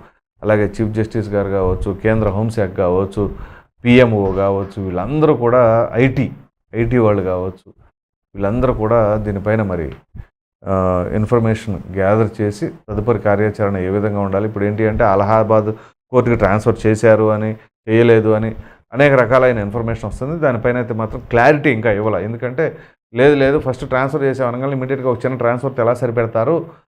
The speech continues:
అని చెప్పేసి కొన్ని విమర్శలు వచ్చిన క్రమంలో ఇమీడియట్‌గా ట్రాన్స్‌ఫర్ కాదు, ఇంకా దీనిపైన ఇంటర్నల్ ఎంక్వైరీ కూడా జరుగుతుంది అని చెప్పేసి చెప్పుకొస్తున్నారు. మరి చూద్దాం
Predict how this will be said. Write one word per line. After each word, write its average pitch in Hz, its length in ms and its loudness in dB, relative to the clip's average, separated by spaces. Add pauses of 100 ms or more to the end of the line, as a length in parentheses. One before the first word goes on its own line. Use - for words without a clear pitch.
అని 139 140 2
చెప్పేసి 139 840 2
కొన్ని 139 180 2
విమర్శలు 143 460 0
వచ్చిన 139 220 -2
క్రమంలో 143 360 2
ఇమీడియట్‌గా 139 600 4
ట్రాన్స్‌ఫర్ 127 420 -2
కాదు, 143 400 0 (340)
ఇంకా 127 160 4
దీనిపైన 131 400 2
ఇంటర్నల్ 135 420 0
ఎంక్వైరీ 123 320 2
కూడా 123 180 2
జరుగుతుంది 120 580 -2
అని 117 220 -2
చెప్పేసి 117 400 -6
చెప్పుకొస్తున్నారు. 120 800 -2
మరి 135 160 -4 (100)
చూద్దాం 135 240 -2